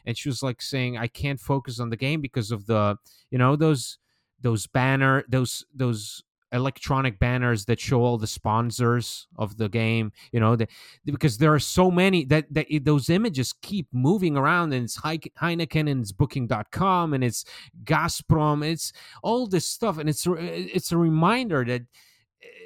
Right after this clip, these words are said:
this sport has become, uh, commercial to such an extent that there's somebody out there willing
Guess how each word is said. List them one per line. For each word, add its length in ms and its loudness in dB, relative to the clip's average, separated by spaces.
this 180 -2
sport 420 -4
has 260 -4
become, 540 0
uh, 40 -20
commercial 580 2
to 160 -2
such 340 -4
an 60 -4
extent 520 -4
that 140 -4
there's 240 -4
somebody 420 -6
out 220 -4
there 180 -8
willing 480 -2